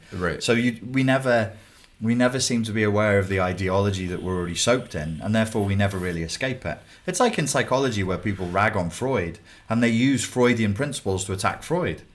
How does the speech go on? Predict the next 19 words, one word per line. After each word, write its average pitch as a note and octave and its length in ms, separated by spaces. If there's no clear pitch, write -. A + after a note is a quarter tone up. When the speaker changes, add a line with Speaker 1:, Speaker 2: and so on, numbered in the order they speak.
Speaker 2:
And C3+ 80
I'm C#3 80
like, B2+ 160
You C#3+ 80
can't D#3+ 500
you'll D3 180
never E3 400
unstick C#3+ 540
yourself A2+ 420
from F#2 220
this E2+ 220
now. E2 240
Like, F2 240
it's, F#2 220
Speaker 1:
Mm. F2 40
Speaker 2:
it's - 140
part C3 500
of G#2 200
the, F#2+ 280